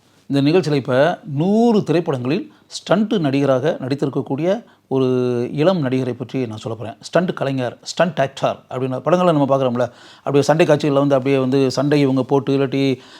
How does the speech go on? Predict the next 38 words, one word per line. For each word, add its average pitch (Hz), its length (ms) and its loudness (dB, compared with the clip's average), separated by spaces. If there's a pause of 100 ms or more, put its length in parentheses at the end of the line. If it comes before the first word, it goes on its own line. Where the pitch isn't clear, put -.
(140)
அஹ், 127 360 4
அந்த 135 200 2
கதாநாயகன்ட்ட 143 540 6
அடி 139 280 4
வாங்கி, 139 640 4 (120)
அப்படியே 143 300 0
மூளையில 151 380 6
போய் 143 140 2
தெரிச்சு 151 360 0
விழுந்து 139 600 0
அப்படின்ல 131 280 0
அந்த 127 160 2
சண்டை 165 320 2
கலைஞர்கள், 156 640 4
ஸ்டண்ட் - 480 4
ஆக்டர்ஸ் - 640 2
அப்படின்னு 147 240 0
இருக்குல்ல, 135 280 0 (260)
அவங்கள 165 340 6
பத்தி 180 180 0
நீங்க 156 200 0
எப்போவாவது 156 440 2
நினைச்சு 202 260 2
பார்த்திருக்கீங்களா? 110 540 -8 (320)
இவங்க 147 340 2
வந்து 160 220 0
எந்த 156 240 2
அளவிற்கு 175 760 2 (260)
கதாநாயகன்ட்ட 185 640 4
எந்த 160 260 2
அளவுக்கு 175 240 4
திறமை 160 320 0
இருக்குதோ, 170 180 0
அந்த 151 220 2
அளவுக்கு 180 260 4
திறமை 175 280 2
வாய்ந்தவர்கள் 165 440 2
அவர்கள். 131 360 -2